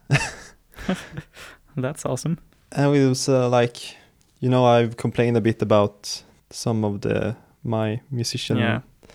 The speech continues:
Speaker 1: colleagues here and their
Speaker 2: Mm.
Speaker 1: ability and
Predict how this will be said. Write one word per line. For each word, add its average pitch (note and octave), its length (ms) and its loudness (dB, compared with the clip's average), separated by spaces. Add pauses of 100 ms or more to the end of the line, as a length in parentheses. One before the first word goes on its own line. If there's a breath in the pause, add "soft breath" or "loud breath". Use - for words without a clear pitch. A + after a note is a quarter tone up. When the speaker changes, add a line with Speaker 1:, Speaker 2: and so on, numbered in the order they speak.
(760 soft breath)
Speaker 1:
colleagues A#2+ 680 4
here A#2 300 2
and A2+ 360 -4 (440 soft breath)
their A2+ 240 4
Speaker 2:
Mm. B2+ 40 2
Speaker 1:
ability A#2 500 2
and A2 320 -6